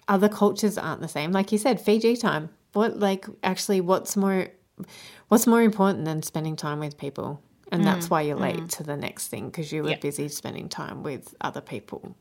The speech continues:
Speaker 1: Like,
Speaker 2: Mm.
Speaker 1: and so I think that
Speaker 2: It's so values-based, isn't it, how we use time?
Speaker 1: It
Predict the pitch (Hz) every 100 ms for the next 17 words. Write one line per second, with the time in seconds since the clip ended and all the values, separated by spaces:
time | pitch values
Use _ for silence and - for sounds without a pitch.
0 | _ 196 147 143 147 - 185 185 175 175
1 | 165 165 _ _ _ _ - - 202 190
2 | 180 185 180 175 175 170 - - _ _
3 | _ _ - 196 185 180 196 190 190 185
4 | 165 160 - 175 - - - - - _
5 | - - - 220 - - 208 196 190 196
6 | 226 233 - 196 180 - 196 214 208 202
7 | 196 185 - 180 165 165 156 202